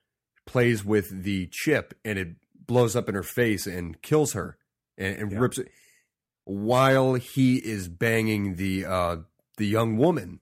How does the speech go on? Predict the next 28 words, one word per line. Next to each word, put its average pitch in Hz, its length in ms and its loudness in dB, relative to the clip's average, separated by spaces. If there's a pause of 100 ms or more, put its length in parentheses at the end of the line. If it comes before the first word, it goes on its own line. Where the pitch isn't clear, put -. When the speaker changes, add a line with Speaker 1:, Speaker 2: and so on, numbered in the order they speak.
(120)
Speaker 1:
at, 98 200 -8
at 101 360 -8
that 101 120 -4
very 123 240 2
moment? 117 400 2 (680)
That 156 400 0
woman 131 640 2
who's 117 380 0
killed 160 360 0
by 117 120 4
the 107 120 -4
silver 135 400 2
<laughs> - 0 -
shamrock 123 640 2
chip 143 380 2 (280)
was - 220 -2
actually 127 580 0 (180)
<laughs> - 160 -20
Tom 151 360 2
Atkins' 139 640 0
wife 110 640 0
in 127 160 0
real 131 260 4
life 131 300 4
at 110 80 -6
the 104 80 -6
time. 92 420 -8 (500)
So, 160 380 2